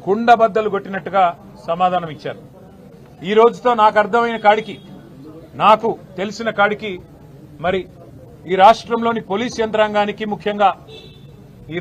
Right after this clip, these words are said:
రాష్ట్ర డీజీపీకి, సిట్కి నాయకత్వం వహిస్తున్న పెద్దలకి ఒక విషయం తేటతెల్లమైందని నేను అనుకుంటా ఉన్నా. అసలు ఎలాంటి, ఎలాంటి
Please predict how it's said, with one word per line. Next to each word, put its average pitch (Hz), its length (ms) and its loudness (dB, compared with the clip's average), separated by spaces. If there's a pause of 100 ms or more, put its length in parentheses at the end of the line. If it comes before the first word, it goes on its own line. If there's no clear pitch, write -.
రాష్ట్ర 220 300 2 (1400)
డీజీపీకి, 214 640 -6 (140)
సిట్కి 214 340 -8
నాయకత్వం 202 500 -2
వహిస్తున్న 190 360 -6 (480)
పెద్దలకి 202 480 -4 (540)
ఒక - 180 -4
విషయం 233 320 -8
తేటతెల్లమైందని 208 720 -6
నేను 185 120 -8
అనుకుంటా 180 340 -4
ఉన్నా. 127 120 -12 (1160)
అసలు 202 200 -2 (100)
ఎలాంటి, 233 560 0 (1500)
ఎలాంటి 233 520 4